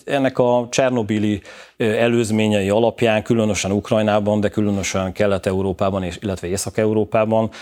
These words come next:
pontosan, ö, van olyan emlékezet, ami tudja azt, hogy ez nem, ö, vicces egyáltalán.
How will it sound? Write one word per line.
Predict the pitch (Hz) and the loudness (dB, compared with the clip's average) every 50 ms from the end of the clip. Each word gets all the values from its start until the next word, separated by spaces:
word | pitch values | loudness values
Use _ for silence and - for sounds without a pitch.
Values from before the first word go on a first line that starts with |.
| - - - _ _ | -20 -20 -20 _ _
pontosan, | - 139 131 120 110 - - 98 - - 92 90 92 90 90 - | 2 2 2 2 0 -4 -6 -4 -4 -2 -2 -4 -4 -6 -6 -6
ö, | 101 95 95 95 95 | -6 -4 -2 -2 -2
van | 92 107 104 98 101 | 0 0 0 0 0
olyan | 101 98 98 92 92 101 - | -2 -2 -2 -2 -4 -2 -2
emlékezet, | 104 104 104 104 104 104 98 - 107 98 104 98 - - | -2 0 0 2 0 0 0 0 -2 -2 -2 -2 -2 -2
ami | 104 104 104 104 104 - - | 0 0 0 0 -2 -2 -2
tudja | 120 113 107 92 95 98 92 92 92 | -2 -2 0 -2 -2 0 0 0 0
azt, | 90 - - | -2 -2 -4
hogy | 95 90 | -4 -2
ez | 92 95 90 | -2 -2 -2
nem, | 98 92 92 92 92 - - | -2 -2 -2 -2 -4 -6 -8
ö, | - 98 98 90 | -10 -8 -8 -6
vicces | 87 92 92 - - - - - | -6 -8 -8 -8 -8 -8 -6 -6
egyáltalán. | 101 95 95 104 - - - - 57 53 - - | -6 -6 -6 -6 -6 -6 -6 -6 -8 -6 -8 -10